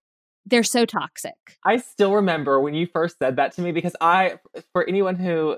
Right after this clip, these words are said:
Speaker 2: has not heard the Patreon episodes, I was obsessed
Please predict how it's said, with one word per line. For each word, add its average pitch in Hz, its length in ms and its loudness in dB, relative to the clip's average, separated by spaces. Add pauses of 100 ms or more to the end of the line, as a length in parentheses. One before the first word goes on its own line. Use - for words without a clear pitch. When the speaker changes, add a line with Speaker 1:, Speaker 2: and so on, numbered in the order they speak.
(140)
Speaker 2:
has 127 300 -6
not 143 280 -6
heard 131 280 0
the 120 180 0
Patreon 151 320 -6
episodes, 120 420 -2 (120)
I 160 240 2
was 156 320 0 (120)
obsessed - 1160 0